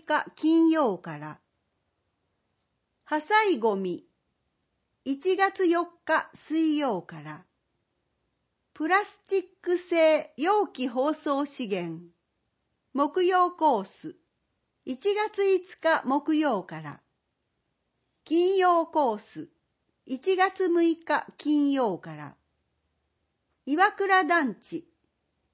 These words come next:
一月四日水曜から。イーライフプラザ。一月四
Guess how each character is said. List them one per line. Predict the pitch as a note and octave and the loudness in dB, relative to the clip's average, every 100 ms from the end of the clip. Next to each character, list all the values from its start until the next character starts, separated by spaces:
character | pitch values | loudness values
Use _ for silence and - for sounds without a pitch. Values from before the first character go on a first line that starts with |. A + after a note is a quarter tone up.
| - | -10
一 | B3+ B3+ F#4+ F#4 | -8 -2 0 4
月 | F#4 F4+ F4 | 4 2 2
四 | D#4+ D#4+ | 4 2
日 | - - C#4 - | 0 0 0 0
水 | - - D#4 E4 D4+ | -8 -4 2 4 4
曜 | C#4+ A3+ F#3 | 4 2 0
か | F3 D#3+ | -6 -8
ら。 | D#3 - _ _ _ _ _ _ _ _ _ _ _ _ _ _ _ _ _ - | -8 -12 _ _ _ _ _ _ _ _ _ _ _ _ _ _ _ _ _ -4
イ | D#4+ F#4 G4+ | 2 2 4
ー | |
ラ | G4+ G#4 | 4 2
イ | |
フ | G4 G4 F#4+ | 2 0 0
プ | F4 | 0
ラ | D#4+ A#3 | 0 0
ザ。 | F#3+ F3 - _ _ _ _ _ _ _ - | -2 -8 -10 _ _ _ _ _ _ _ -10
一 | C#4 C#4 G4 | -8 -2 0
月 | G4+ G4+ F#4 | 0 0 2
四 | F4+ F4+ | 2 0